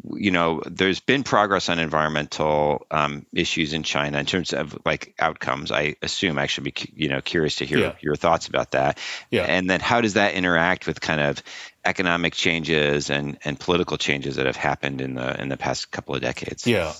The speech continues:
Speaker 2: Yeah. So I think, um, so that's a great question. And, and, and I think,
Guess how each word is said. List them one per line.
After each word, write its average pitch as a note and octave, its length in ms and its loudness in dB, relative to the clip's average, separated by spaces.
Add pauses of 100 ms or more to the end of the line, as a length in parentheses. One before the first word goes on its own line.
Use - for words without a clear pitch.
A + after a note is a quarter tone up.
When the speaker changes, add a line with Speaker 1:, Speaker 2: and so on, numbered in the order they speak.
(580)
Speaker 2:
Yeah. B2+ 260 4
So C#3+ 200 2
I E3+ 100 4
think, A#3 320 2
um, B2 480 2
so C#3 140 2
that's C#3 160 2
a - 20 -8
great B2 220 2
question. A#2 360 2
And, B2+ 180 4
and, D3 180 0
and C#3 180 4
I C3 60 4
think, A3 380 -2